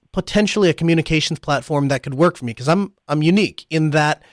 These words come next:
I exist in so many different circles. I have to work at a radio station. I have to, uh, I work with a bunch of different clients. Then I have my internal communication that happens with my company.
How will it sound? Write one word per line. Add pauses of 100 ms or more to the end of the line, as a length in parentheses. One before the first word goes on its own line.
(380)
I
exist
in
so
many
different
circles.
I
have
to
work
at
a
radio
station.
I
have
to, (340)
uh,
I
work
with
a
bunch
of
different
clients.
Then
I
have
my
internal
communication
that
happens
with
my
company.